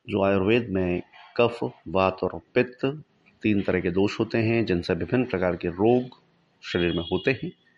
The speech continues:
त्रिदोष का शमन करने के लिए, त्रिदोष को समाप्त करने के लिए देसी घी का, देसी गाय का घी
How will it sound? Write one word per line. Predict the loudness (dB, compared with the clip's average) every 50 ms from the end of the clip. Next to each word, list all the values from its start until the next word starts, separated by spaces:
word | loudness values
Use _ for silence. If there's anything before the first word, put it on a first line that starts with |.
| _ _ -20 _ _ _ _ _ _ _ _ _ _ _ _ _ _ _ _ _ _ _ _ _ _ _ -4
त्रिदोष | 0 2 4 4 4 4 2 0
का | -2 -4
शमन | -2 0 2 2 2 2
करने | 2 0 0 0 0 0 0
के | 0 -2 -2
लिए, | 0 2 2 2 2 2 2 2
त्रिदोष | 0 -2 -4 -2 0 2 2 2 0 -2 -4 -8 -10 -12
को | -16 _ _ -20 -18 -10
समाप्त | -4 0 0 0 0 -2 -4 -6 -6
करने | -4 -2 -2 -4 -4
के | -4 -4
लिए | -2 0 0 2 0 0 -2 -6 _ _ _ _ _ _ _ _ _ _ _ _ _ _ _ _ _ _ _ _ _ _ _ -20 -20 -20 -20 -20 _ _ _ _ _ _ _ _ _ _ _ _ _ -10
देसी | -6 2 2 2 2 2 0 -2 0 0 0 0
घी | 2 2 2 0
का, | 0 0 0 2 2 2 0 -2 -4 -8 -18 _ _ _ _ _ _ _ _ _ _ _ _ _ _ _ _ _ _ 0 2
देसी | 2 2 2 2 0 2 0 0 -4 -8
गाय | -4 -2 0 2 0 0
का | 0 -2 -4
घी | -2 -2 -2 -2 0 -2 -4